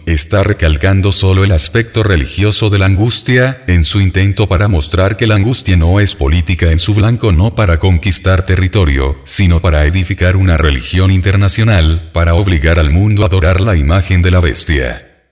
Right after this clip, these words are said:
En esta clara luz, vemos que tanto Testimonios para los ministros como las series de La vara del pastor están procurando mostrar que la lucha no es puramente política ni puramente religiosa, sino político-religiosa.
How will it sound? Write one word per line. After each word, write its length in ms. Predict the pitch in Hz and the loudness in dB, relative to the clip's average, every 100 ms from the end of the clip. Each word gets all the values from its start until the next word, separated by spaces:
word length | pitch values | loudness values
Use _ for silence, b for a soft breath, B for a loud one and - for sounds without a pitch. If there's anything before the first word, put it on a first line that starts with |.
| _ _ _ _ _ | _ _ _ _ _
En 160 | - 85 | -2 2
esta 340 | 101 - 120 | 2 0 -4
clara 280 | 98 73 64 | 0 0 0
luz, 540 | 80 92 82 - - - 71 | 0 0 0 -4 -12 -10 -2
vemos 320 | 104 123 120 | 0 0 -2
que 140 | 92 | -2
tanto 380 | 78 90 92 78 | 0 0 0 0
Testimonios 800 | 82 76 - 80 98 92 107 104 | 0 -2 0 0 2 2 0 -2
para 180 | - 95 | -2 -2
los 200 | 64 - | -2 0
ministros 520 | 90 101 117 127 120 | 2 2 0 -2 -4
como 220 | - 85 | 0 2
las 140 | 76 76 | 2 0
series 420 | - 104 98 87 | 0 0 0 0
de 80 | 92 | 2
La 100 | 90 | 2
vara 280 | 80 90 92 | 2 0 0
del 160 | 90 | 0
pastor 460 | 101 82 - 101 110 | 0 -2 0 -2 0
están 360 | 107 - 92 92 | -2 0 -2 0
procurando 640 | 92 82 90 101 127 107 | 0 0 0 0 0 0
mostrar 480 | 67 - - 95 101 | -2 -4 -2 -2 0
que 80 | 117 | 0
la 140 | 87 | 2
lucha 320 | 76 92 101 | 2 2 2
no 240 | 82 87 104 | 2 2 0
es 120 | 98 | -2
puramente 680 | - 113 92 82 92 87 120 | -4 0 2 2 2 0 -2
política 520 | 69 85 82 98 82 | 0 0 -2 -2 0
ni 140 | 80 | -2
puramente 600 | 73 110 92 82 90 87 | -2 0 2 2 2 0
religiosa, 880 | 120 95 64 - 117 92 - 90 85 - | 0 0 -2 -2 0 0 2 0 -2 -4
sino 380 | - 101 85 80 | -2 2 2 2
político-religiosa. 1400 | 92 117 127 131 104 95 67 - 95 71 57 55 50 | 0 0 -4 -4 -2 0 -2 -2 -2 -2 -6 -8 -12